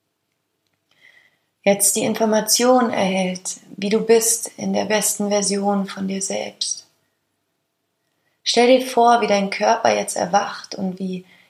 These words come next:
jede Zelle voll ist mit der Information, mit all deinen besten Eigenschaften, mit all deinen Fähigkeiten,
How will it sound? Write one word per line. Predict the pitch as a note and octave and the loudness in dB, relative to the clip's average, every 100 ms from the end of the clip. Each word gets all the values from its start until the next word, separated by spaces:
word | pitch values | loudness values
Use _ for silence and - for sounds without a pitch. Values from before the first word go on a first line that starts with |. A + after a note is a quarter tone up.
| _ | _
jede | G3 A3 A3+ G#3+ | -2 0 2 -2
Zelle | - - G#3+ G#3 G3+ F#3+ | 0 2 2 2 0 -2
voll | - - A3+ A3 | -12 2 4 4
ist | G3+ - | 0 -4
mit | G3 | -4
der | G3 A3 | -6 -6
Information, | F#3 - F#3 F#3 - - G3+ G3+ G3 F#3+ F#3 _ _ _ _ _ _ _ _ _ _ _ | -6 -6 -6 -6 -4 -2 0 -2 -2 -4 -6 _ _ _ _ _ _ _ _ _ _ _
mit | G3 - - | -8 -6 2
all | G#3+ A3 | 4 6
deinen | G#3+ G#3 G3+ | 4 2 2
besten | G3 G#3+ G#3 | 2 2 -2
Eigenschaften, | - G3+ G#3 G#3 G3 G3 F#3 - F#3+ | -2 2 2 0 -4 -6 -10 -10 -8
mit | F#3 - | -4 4
all | G#3 | 4
deinen | G#3 G3+ G3+ | 6 2 0
Fähigkeiten, | - A3 G#3+ G3+ - F#3+ F3+ - F#3 F#3+ | -4 -2 -2 -4 -6 -6 -6 -10 -16 -18